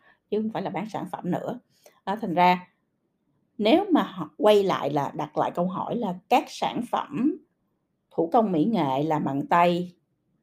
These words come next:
còn tồn tại được hay không, thì câu trả lời là có và không. Nó chỉ có thể tồn tại khi nó được tái định vị như thế, theo cái cách cao cấp như vậy mà thôi. Còn nếu như mà nó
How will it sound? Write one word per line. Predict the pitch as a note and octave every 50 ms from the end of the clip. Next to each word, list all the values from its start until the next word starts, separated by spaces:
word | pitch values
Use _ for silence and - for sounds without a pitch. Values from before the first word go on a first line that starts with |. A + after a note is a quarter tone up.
| _ _ _ _ _ _ _ _
còn | - A#3 G3 D#3 D3+ -
tồn | C3+ B2+ - -
tại | C3 A#2+ D3
được | D3+ -
hay | - E3 F3
không, | F3+ - E3+ E3 F3+ F3 F3+
thì | F3+ E3+ D#3
câu | D3+ E3 F3 F3+
trả | F3+ E3+ C3 C#3+
lời | G3+ G#3 F#3 E3+ E3 D#3 D3 C3+ C3 - - _ _ _ _ _ _ _ _ _ _ _ _ _ _ _ _ _ _
là | - E3+ D#3
có | - - F3 F3 B3 C#4+ C4
và | G3
không. | - - - G#3 F3 F3 F3+ F3+ - _ _ _ _ _ _ _ _ _ _ _
Nó | - - F#3+ G3 A3 - -
chỉ | - D3+ A#2+ C#3 D#3 - -
có | - B3 B3+ B3+
thể | - G#3+ C#3+ D#3+
tồn | - - G3 D#3+ D3 C#3 C#3+
tại | D3 A2 - F2 A#2 B2 D3+
khi | - - - A3+ F#3 F#3 F#3 F3+
nó | F3 F3+ F3 F#3 A#3
được | A#3+ A3+ E3 D3+ - - - _ _ _ _ _ _ _ _ _ _ _ _ _ _ _ _ _ _ _ _
tái | B3 A#3 A3 C4 F#4 F#4+ C4
định | E3 - B2+ C3+
vị | C#3+ C3+ -
như | D3 E3 F3
thế, | F3+ F#3 G#3+ E3+ D#3+ F#3 B3+ D4+ D4+ - _
theo | - G#3 F3+
cái | - A3+ A3+
cách | B3+ B3+ -
cao | - G3+ D#3+ -
cấp | - A3+ A3+
như | A#3 G3 -
vậy | A2 A#2+
mà | C3+ A#2
thôi. | C3+ F#3+ F#3 E3 D3+ D3+ D3+ - - _ _ _ _
Còn | - E3+ D3 C#3 C3+ C#3+
nếu | E3+ F3+ G#3+
như | C#4 C4 B3
mà | G#3+ E3+
nó | F#3